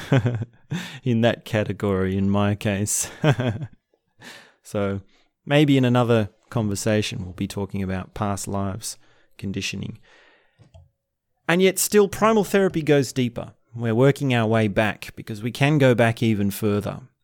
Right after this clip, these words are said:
And when we go back even further, we get into evolutionary conditioning. So when we touch on this, we get into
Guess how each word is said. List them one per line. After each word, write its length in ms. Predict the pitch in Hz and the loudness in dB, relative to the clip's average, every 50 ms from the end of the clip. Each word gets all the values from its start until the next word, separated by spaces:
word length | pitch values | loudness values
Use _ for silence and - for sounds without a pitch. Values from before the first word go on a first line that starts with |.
| _ _ _ _ _ _ _ _ _ _ _ _ _ _ _ _ _ _ _ _ _ _ _ _ _ _ _ 120 | _ _ _ _ _ _ _ _ _ _ _ _ _ _ _ _ _ _ _ _ _ _ _ _ _ _ _ -2
And 140 | 120 120 | 0 2
when 140 | 123 135 139 | 4 4 4
we 100 | 139 135 | 4 4
go 240 | 123 147 160 175 180 | 4 6 6 6 6
back 260 | 156 151 143 143 - | 6 4 4 2 0
even 240 | 127 123 117 117 113 | -4 -6 -4 -4 -6
further, 380 | 110 - - 101 92 92 101 104 | -6 -8 -8 -10 -8 -8 -6 -6
we 120 | 107 113 | -6 -4
get 200 | 98 131 131 127 | -2 0 2 2
into 560 | 131 123 120 117 - - 98 92 98 117 123 - - _ _ _ _ _ _ _ _ - | 2 2 0 -2 -4 -4 -4 -2 -2 -2 -4 -4 -8 _ _ _ _ _ _ _ _ 0
evolutionary 1080 | 131 135 120 135 139 123 123 139 156 175 160 - - 151 131 113 101 95 95 101 110 | 2 2 4 4 2 2 4 6 6 6 4 2 0 -2 -2 -2 -4 -4 -4 -6 -6
conditioning. 880 | - - 113 110 104 123 123 117 - - 107 98 92 - - - 120 - _ _ _ _ _ _ _ _ _ _ _ _ _ _ _ _ _ _ _ _ _ _ _ _ _ _ _ _ _ _ _ _ | -6 -4 -4 -2 0 0 0 0 -2 -2 -4 -4 -6 -8 -12 -18 -20 -20 _ _ _ _ _ _ _ _ _ _ _ _ _ _ _ _ _ _ _ _ _ _ _ _ _ _ _ _ _ _ _ _
So 160 | _ - - | _ -14 -8
when 160 | 95 117 123 123 | -4 -2 0 0
we 100 | 120 117 | 0 0
touch 320 | - - 170 - - - | 0 0 -2 -2 -2 -2
on 200 | 139 131 117 104 | -2 0 0 0
this, 320 | 98 107 120 - - - | 0 -2 -2 -4 -4 -4
we 100 | 127 123 | -4 -2
get 220 | 107 - 139 143 135 | 0 2 2 4 4
into 500 | 127 127 123 - - - 95 98 107 | 2 2 0 -2 -4 -4 -2 -2 -2